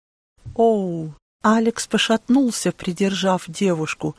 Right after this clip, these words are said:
стараясь не задеть собственных дланей. «Не смей так больше делать!» Тут же воскликнула Кэм. «Надеюсь, больше и не понадобится», хохотнул он. Мэтт же просто покрутил пальцем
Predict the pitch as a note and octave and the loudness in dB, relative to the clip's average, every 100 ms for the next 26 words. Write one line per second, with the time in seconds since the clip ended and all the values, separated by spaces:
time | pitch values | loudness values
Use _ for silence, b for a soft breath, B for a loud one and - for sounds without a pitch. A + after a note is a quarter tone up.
0 | _ _ _ - - G3 G#3 G3+ - F#3 | _ _ _ -6 0 2 4 2 0 0
1 | F#3 E3 F3 G3 B3+ - - G#3+ G#3+ - | 0 2 0 2 -2 -2 -2 -2 -2 -8
2 | G3 F#3+ F#3+ - D3 D#3+ D#3 D#3 D3+ D#3 | -2 0 -2 -4 -2 0 0 0 -4 -8
3 | _ _ _ _ _ _ _ _ _ D#4+ | _ _ _ _ _ _ _ _ _ 0
4 | G4 - - F4 F#4+ C#4 C#4 B3 A3+ C4+ | 2 0 0 2 4 4 2 2 2 0
5 | G#3+ C4 A#3+ C4+ D4 F#3+ D#3+ - _ _ | 0 -2 2 6 8 6 2 -2 _ _
6 | _ _ _ _ _ - B3+ C#4+ A#3+ B3+ | _ _ _ _ _ -4 0 0 0 -2
7 | G3+ - E3 F#3 - G3 F#3+ - F3+ E3 | -2 -4 -4 -4 -4 -2 -2 -2 0 -2
8 | E3 _ _ _ _ _ _ - G#3+ A3+ | -4 _ _ _ _ _ _ 0 4 4
9 | F3 G#3+ G3 F3+ E3 G3 F#3 - F#3 E3+ | 4 4 4 2 0 2 2 2 -2 0
10 | E3+ - E3 D#3+ F#3+ A3+ A#3+ A3 A3 C4 | -2 0 0 2 2 2 -2 -4 -2 2
11 | B3+ B3+ _ _ _ _ _ - F3+ E3 | 4 2 _ _ _ _ _ -2 0 2
12 | - F#3+ A3+ - - F3+ E3 E3 _ _ | 0 2 2 0 2 4 4 0 _ _
13 | _ _ _ _ _ - A3 C#4+ D#4+ A#3 | _ _ _ _ _ -8 0 4 4 2
14 | A#3 B3+ F3+ G#3 A3+ - G#3 G#3 - F#3+ | 0 0 0 2 2 0 -4 -4 -6 -6
15 | F#3 F#3+ F#3+ - F3 F3+ F3 - F3+ | -4 -2 -2 0 0 0 -2 -4 -6